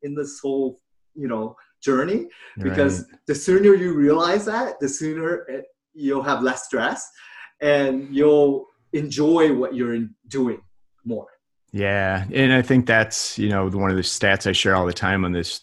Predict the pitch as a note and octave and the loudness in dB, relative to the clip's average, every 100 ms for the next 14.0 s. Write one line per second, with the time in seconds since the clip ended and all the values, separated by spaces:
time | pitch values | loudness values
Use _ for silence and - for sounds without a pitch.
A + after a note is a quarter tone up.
0 | - E2+ - - G#2 G#2 F#2 F2 E2+ E2+ | -10 -8 -6 -2 0 2 2 2 -2 -4
1 | - - - G2 F#2 G2 F2+ - G2 F#2+ | -10 -16 -12 -4 -2 0 -2 2 2 2
2 | F#2+ F#2 F#2 F2+ F2 E2 - G2 E2+ E2+ | -4 -2 0 2 0 -2 -10 -4 -4 -2
3 | G2 - F2+ F2+ - F2+ E2+ - F2 E2+ | -4 -2 -4 -4 -4 -2 -2 -2 -2 -2
4 | F2+ - F2 F2 E2+ D#2+ F#2+ A#2+ F2+ D#2+ | -4 -4 -6 -4 -4 -2 0 0 0 -2
5 | E2 D#2+ E2+ E2+ E2 - F#2 F2 F2 E2 | -2 -2 -4 -4 -4 -4 -6 -6 -4 0
6 | F#2+ A2+ F#2+ F2 F#2+ F2+ F2 F2 - F2+ | 2 2 2 -2 -2 -2 0 -2 -2 0
7 | A2 F#2 F2+ E2+ - F#2 E2 E2+ E2+ E2 | 2 2 0 -2 -2 -2 0 -2 -2 -2
8 | F2 D#2+ E2+ D#2+ - E2 E2+ F2 - F2+ | -4 -2 -4 -6 -6 -6 -6 -6 -6 -8
9 | F2 F2+ F2 F#2 G2+ A2+ A2 G2+ F#2 G2 | -6 -6 -6 -6 0 4 6 6 4 2
10 | F#2 F2+ E2 F#2 F2 F2 F#2 - - _ | 2 0 -2 -2 -2 -2 -6 -8 -16 _
11 | - - _ G2+ F#2+ G2 G2+ G#2+ F#2+ G#2 | -20 -20 _ -2 0 0 2 2 2 0
12 | F#2+ F#2 F#2 F#2 F#2 - F2 - C#3 D#3 | 0 0 0 0 -4 -8 -6 2 4 4
13 | - E2+ E2+ F2 F#2 F#2 F2+ F2+ F2 F2 | 0 -2 -2 -4 -4 -2 -2 -2 -4 -6